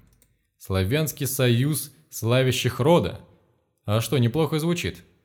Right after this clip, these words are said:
посмеялся он. Также правомерным названием можно считать «родославие». Это как, с одной стороны, Российская Федерация, а с другой – Россия. Увлекшись, стал перебирать другие сокращения,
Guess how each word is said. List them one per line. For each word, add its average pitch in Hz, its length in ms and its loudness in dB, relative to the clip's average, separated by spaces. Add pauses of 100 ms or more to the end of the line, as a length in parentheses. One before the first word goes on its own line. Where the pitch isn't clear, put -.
(120)
посмеялся 95 540 0
он. 87 240 -2 (800)
Также 104 400 -2
правомерным 104 600 0
названием 104 520 2
можно 104 280 0
считать 104 440 -2 (400)
«родославие». 107 800 -2 (440)
Это 165 180 -4
как, 156 420 -4
с - 80 -8
одной 123 240 0
стороны, 120 440 0
Российская 113 480 -2
Федерация, 107 880 -2
а 95 120 -2
с 87 40 -4
другой – 92 280 -2
Россия. 92 500 -4 (800)
Увлекшись, 147 640 -2
стал 127 260 -2
перебирать 113 400 0
другие 117 340 -2
сокращения, 90 680 -8